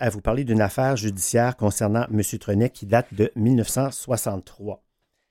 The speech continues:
En mille neuf cent soixante-trois, euh, Trenet a cinquante ans. Il est né en mille neuf cent treize. Et dans Le jardin extraordinaire,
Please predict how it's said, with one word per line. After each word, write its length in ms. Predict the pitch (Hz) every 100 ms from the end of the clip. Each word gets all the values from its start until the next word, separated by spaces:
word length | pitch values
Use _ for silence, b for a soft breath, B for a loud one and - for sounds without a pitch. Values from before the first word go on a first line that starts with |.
| _
En 100 | 104
mille 100 | 127
neuf 140 | 139 -
cent 100 | 160
soixante-trois, 880 | 127 117 110 95 - 127 139 147 -
euh, 160 | 101 95
Trenet 500 | - 117 110 127 -
a 260 | 107 107 -
cinquante 560 | - - 117 113 95 -
ans. 80 | 113 -
Il 160 | 101 98
est 60 |
né 100 | 92
en 60 | 92
mille 140 | 95
neuf 120 | 87
cent 140 | - 85
treize. 460 | - 120 135 131 - _ _ _ _ _ _ _ _ -
Et 360 | 202 247 233 -
dans 480 | 113 147 196 233
Le 220 | 170 120 117
jardin 300 | 117 104 151
extraordinaire, 840 | - 117 104 95 101 110 135